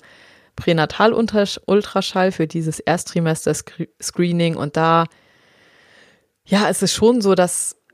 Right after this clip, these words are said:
einem vorher unfassbar viel durch den Kopf geht. Ich hab die, ja, so diese zwei, drei Wochen, die ich dann eben so von diesem,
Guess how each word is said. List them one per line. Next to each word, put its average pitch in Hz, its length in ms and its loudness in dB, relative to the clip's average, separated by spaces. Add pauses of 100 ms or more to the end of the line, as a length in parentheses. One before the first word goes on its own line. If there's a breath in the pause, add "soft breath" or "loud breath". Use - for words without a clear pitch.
(240)
einem 170 260 0
vorher 170 420 0
unfassbar 202 800 0
viel 165 600 0
durch 165 260 -2
den 160 200 -4
Kopf - 340 -2
geht. 156 220 -6
Ich 156 140 -6
hab 165 160 -2 (400)
die, 170 400 -2 (800)
ja, 160 320 -2
so 180 80 2
diese 165 240 0
zwei, 175 280 0
drei 170 260 2
Wochen, 175 320 0
die 165 120 -2
ich 160 120 -8
dann 165 200 0
eben 160 340 -4
so 156 140 -2
von 160 260 -4
diesem, 156 480 -2